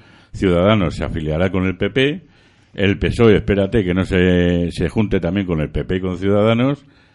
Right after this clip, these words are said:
y seguiremos igual que siempre. Y los españoles, pues, igual, a seguir votando a todas estas derechas,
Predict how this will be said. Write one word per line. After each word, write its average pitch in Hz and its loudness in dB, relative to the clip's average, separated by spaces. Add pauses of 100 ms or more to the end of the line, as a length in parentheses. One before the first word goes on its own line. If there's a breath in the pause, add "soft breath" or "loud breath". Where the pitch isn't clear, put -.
(180 soft breath)
y 82 -12
seguiremos 87 -4
igual 117 -6
que 95 -10
siempre. 78 -12 (540)
Y 110 -2
los 95 2
españoles, 104 -2
pues, 76 -2
igual, 104 -4
a 78 -12
seguir 92 -4
votando 92 -4
a 80 -4
todas 90 -2
estas 82 -2
derechas, 87 -4